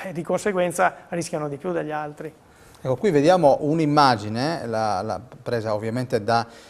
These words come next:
Speaker 2: eh, internet, eh, questa è un'immagine che risale sicuramente a trenta, quaranta anni fa.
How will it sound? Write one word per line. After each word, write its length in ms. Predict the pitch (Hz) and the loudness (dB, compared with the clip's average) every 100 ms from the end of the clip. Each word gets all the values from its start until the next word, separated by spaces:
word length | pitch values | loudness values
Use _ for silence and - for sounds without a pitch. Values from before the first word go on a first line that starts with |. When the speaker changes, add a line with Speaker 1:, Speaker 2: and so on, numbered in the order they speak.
| - | -10
Speaker 2:
eh, 180 | 113 - | -4 -4
internet, 840 | 139 139 135 139 127 135 135 131 135 | -2 -2 2 2 2 0 -2 0 2
eh, 800 | 123 123 - 123 113 110 101 - _ _ _ - - - - - | 4 2 0 0 2 0 -4 -10 _ _ _ -20 -20 -20 -20 -10
questa 260 | 123 - | -8 -4
è 20 | 113 | -4
un'immagine 420 | 110 117 120 113 | -2 -2 -4 -6
che 240 | 117 110 113 | -4 -4 -4
risale 400 | 107 - 120 110 | -6 -4 -4 -4
sicuramente 420 | 107 110 117 117 | -6 -6 -4 -6
a 40 | |
trenta, 360 | - 120 127 117 | -2 -2 -2 -4
quaranta 380 | - 120 107 120 | -2 -4 -2 -6
anni 120 | 113 | -6
fa. 220 | - 107 | -4 -6